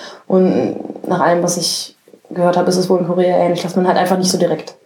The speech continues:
ist. Man sagt solche Dinge einfach nicht so direkt. Ähm, was man, also,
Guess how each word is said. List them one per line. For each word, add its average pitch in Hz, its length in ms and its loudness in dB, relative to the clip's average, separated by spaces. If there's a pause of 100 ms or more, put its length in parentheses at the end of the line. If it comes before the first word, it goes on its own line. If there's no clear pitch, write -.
(460)
ist. - 260 -6
Man 165 140 -2
sagt 165 140 -4
solche 160 200 -8
Dinge 165 240 -4
einfach 156 220 -8
nicht 156 140 -10
so - 80 -8
direkt. - 380 -12 (800)
Ähm, 170 540 -6 (1040)
was 220 200 0
man, 196 320 -2
also, 185 480 -2